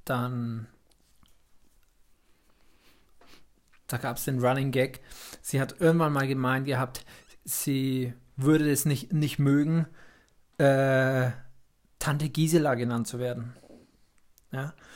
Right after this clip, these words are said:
Und dann, äh, ab diesem Augenblick hab ich sie immer einfach Tante Gisela genannt.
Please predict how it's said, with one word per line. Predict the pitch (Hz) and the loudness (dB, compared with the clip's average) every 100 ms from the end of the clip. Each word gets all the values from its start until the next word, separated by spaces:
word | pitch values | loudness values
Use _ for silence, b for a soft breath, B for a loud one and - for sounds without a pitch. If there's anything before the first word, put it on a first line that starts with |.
| B B - | B B -8
Und | 151 143 135 135 131 127 - - b b b b b _ _ - | -4 -2 -2 -2 -4 -6 -12 -14 b b b b b _ _ 0
dann, | 160 160 | 0 0
äh, | 175 165 | -8 -4
ab | 165 - | -2 2
diesem | 170 175 | 4 6
Augenblick | 156 165 - _ - 156 170 - | 6 4 -2 _ 2 6 6 6
hab | - 151 | 2 2
ich | 143 | 2
sie | 165 | 2
immer | 175 160 147 147 143 | 2 2 4 2 0
einfach | 139 143 - - _ - | -2 -4 -4 -14 _ -4
Tante | 147 135 | 0 0
Gisela | 135 127 135 120 | -2 -2 0 2
genannt. | 120 113 117 | 0 -4 -6